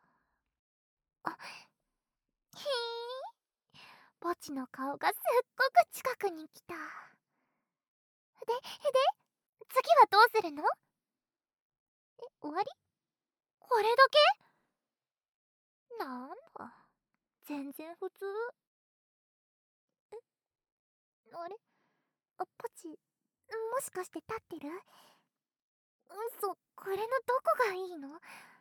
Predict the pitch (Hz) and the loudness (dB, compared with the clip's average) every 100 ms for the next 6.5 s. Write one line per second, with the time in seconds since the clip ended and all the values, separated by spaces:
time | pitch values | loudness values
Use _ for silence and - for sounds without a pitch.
0 | _ _ _ _ _ _ _ _ _ _ | _ _ _ _ _ _ _ _ _ _
1 | _ _ _ _ _ _ 269 277 269 277 | _ _ _ _ _ _ -20 -16 -16 -16
2 | 285 311 339 403 _ _ _ _ _ _ | -18 -18 -20 -20 _ _ _ _ _ _
3 | 320 359 359 311 415 - 494 381 349 359 | -10 -2 -2 2 0 4 2 2 2 0
4 | 403 370 302 - 277 277 277 _ - - | 0 -8 -14 -12 -12 -12 -14 _ -20 -20
5 | _ _ _ - - 339 - 381 494 466 | _ _ _ -20 -16 -14 -12 -6 -6 -6
6 | - 311 285 294 - | -10 -14 -16 -18 -20